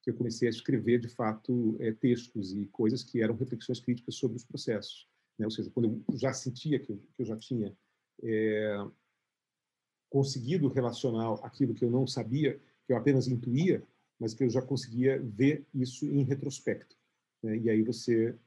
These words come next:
consegue, é, produzir reflexão crítica. Mas o Anish Kapoor me ensinou uma coisa muito linda, um artista que eu amo, é, ele falou pra mim uma vez, é, os artistas, né, e de certa forma os curadores também, conduzem a sua educação em público.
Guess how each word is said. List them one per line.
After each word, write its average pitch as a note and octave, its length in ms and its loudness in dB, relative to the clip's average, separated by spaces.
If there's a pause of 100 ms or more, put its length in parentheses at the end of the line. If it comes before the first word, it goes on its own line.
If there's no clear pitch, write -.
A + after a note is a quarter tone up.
(180)
consegue, A2+ 540 -4 (140)
é, A#2 280 2
produzir A2 460 -4
reflexão A#2+ 320 -8
crítica. - 320 -8 (320)
Mas G#3+ 160 -2
o A#3 80 4
Anish A3+ 200 6
Kapoor F3+ 340 0
me D#3 80 4
ensinou C#3 260 0
uma A#2 140 0
coisa A#2 200 0
muito A#2 440 -2
linda, A2 340 -2
um G#2 220 -6
artista - 320 -12
que A#2 60 -8
eu G#2+ 120 -4
amo, A#2+ 220 -4 (460)
é, A2+ 200 -4 (560)
ele E3 80 -6
falou - 200 -4
pra C3 120 -4
mim B2+ 140 -2
uma A#2+ 120 -4
vez, G#2+ 360 -8 (340)
é, A#2+ 520 -2 (200)
os C#3+ 160 -6
artistas, C#3 840 -4
né, B2 260 -4 (140)
e G3 80 -8
de - 80 -10
certa D3+ 140 -4
forma B2+ 160 -4
os - 60 -14
curadores A#2+ 440 -2
também, C3+ 420 0 (540)
conduzem D3 800 0
a C3+ 100 -8
sua D#3 240 0
educação C#3+ 480 -4
em D#3 60 -2
público. A#2 420 -8